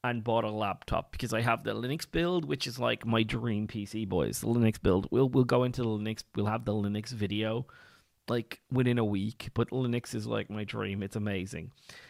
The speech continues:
It's not my gaming dream. I will be honest. It's not. But it, as term, uh, in terms of a sit down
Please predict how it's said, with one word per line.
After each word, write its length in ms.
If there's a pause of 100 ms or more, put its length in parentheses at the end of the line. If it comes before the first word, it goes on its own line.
(160)
It's 160
not 180
my 120
gaming 560
dream. 380 (180)
I 80
will 80
be 160
honest. 340
It's 220
not. 260 (160)
But 220
it, 140 (380)
as 220
term, 420
uh, 120 (240)
in 160
terms 360
of 120
a 180
sit 320
down 460